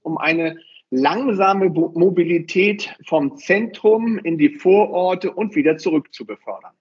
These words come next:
Das Modell, welches einen hohen Stellenwert in der grünen Stadtplanung besitzt, wurde auch in Essen, der sogenannten grünen Hauptstadt Europas, angewandt. Ich hoffe, lieber Herr Kipper, das ist richtig, was ich bis hier so alles auch über Sie herausgefunden habe und noch viel mehr und freue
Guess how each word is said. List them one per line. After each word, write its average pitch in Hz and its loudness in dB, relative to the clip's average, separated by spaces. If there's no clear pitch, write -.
Das 147 -2
Modell, 160 4
welches 190 0
einen 170 -6
hohen 277 -2
Stellenwert 190 -4
in 170 -10
der 175 -2
grünen 175 -2
Stadtplanung 165 -6
besitzt, 170 -4
wurde 175 0
auch 170 0
in 160 -8
Essen, 254 -4
der 143 2
sogenannten 160 2
grünen 170 2
Hauptstadt 165 -2
Europas, 180 -2
angewandt. 123 -2
Ich - -2
hoffe, 254 4
lieber 208 0
Herr 202 2
Kipper, 220 -2
das 175 -2
ist 196 -12
richtig, 151 0
was 151 -4
ich 151 -10
bis 160 -4
hier 170 0
so 160 0
alles 151 -2
auch 156 2
über 151 4
Sie 156 2
herausgefunden 147 -2
habe 151 0
und 143 -6
noch 139 -2
viel 147 4
mehr 151 0
und 160 -6
freue 185 6